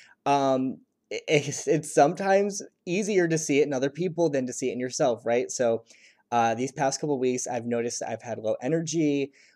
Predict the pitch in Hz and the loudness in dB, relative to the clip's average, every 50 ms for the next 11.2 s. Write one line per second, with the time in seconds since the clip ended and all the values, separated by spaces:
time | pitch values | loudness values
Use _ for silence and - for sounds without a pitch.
0 | _ - 110 113 113 117 110 104 101 104 135 180 220 208 214 - 190 185 175 175 | _ -6 -4 -2 -2 -2 -2 -4 -2 2 2 2 2 2 0 -2 0 0 2 2
1 | 170 170 - - 120 117 113 113 117 113 107 107 98 71 60 - - 131 117 110 | 0 -2 -2 -2 -2 -4 -2 -4 -6 -6 -6 -8 -10 -12 -16 -16 -12 -10 -10 -8
2 | - - 156 175 160 - 160 160 151 143 143 139 139 135 - - 139 135 127 - | -4 -2 -2 -2 -2 -2 -2 -2 -2 -2 -4 -4 -4 -2 0 0 2 2 0 0
3 | 131 113 85 123 117 113 110 110 113 110 - - _ 117 123 117 110 107 95 82 | -4 -6 -4 -6 -4 -4 -4 -6 -6 -8 -10 -14 _ -16 -14 -12 -12 -12 -12 -12
4 | 73 76 - - - 117 131 120 117 113 113 113 117 120 117 117 120 120 120 123 | -14 -14 -16 -20 -20 -16 -10 -6 -6 -6 -4 -4 -6 -4 -4 -4 -4 -2 -2 -4
5 | 120 123 120 120 - _ _ 139 131 123 123 120 120 117 143 131 - 117 117 117 | -4 -4 -4 -6 -6 _ _ -8 -6 -2 0 0 0 -2 -2 -6 -8 -4 -4 -4
6 | 110 110 - - 113 117 113 113 110 107 104 - _ _ - - - - 127 117 | -4 -4 -8 -10 -8 -6 -4 -4 -4 -6 -8 -12 _ _ -20 -20 -18 -16 -10 -8
7 | 113 - - - - 127 120 143 190 214 180 160 147 143 139 120 127 123 120 131 | -6 -6 -6 -6 -4 -4 0 4 6 6 6 6 6 4 2 0 -2 -2 -2 -2
8 | 127 - - - 143 151 160 147 143 143 143 - - _ _ _ _ 202 202 170 | -4 -6 -6 -2 2 2 2 4 2 0 -4 -8 -14 _ _ _ _ -2 2 4
9 | 165 147 131 127 127 123 135 131 120 101 98 98 - - _ _ - 131 131 - | 4 4 4 0 -4 -4 -4 -4 -4 -4 -4 -6 -8 -10 _ _ -4 -4 -4 -2
10 | - 131 123 117 110 101 - 113 110 107 110 107 107 104 - - 104 107 107 104 | -2 -2 -2 -2 -2 -4 -4 -4 -2 -2 -2 -4 -6 -10 -10 -10 -10 -8 -6 -6
11 | 101 98 104 - | -6 -6 -8 -10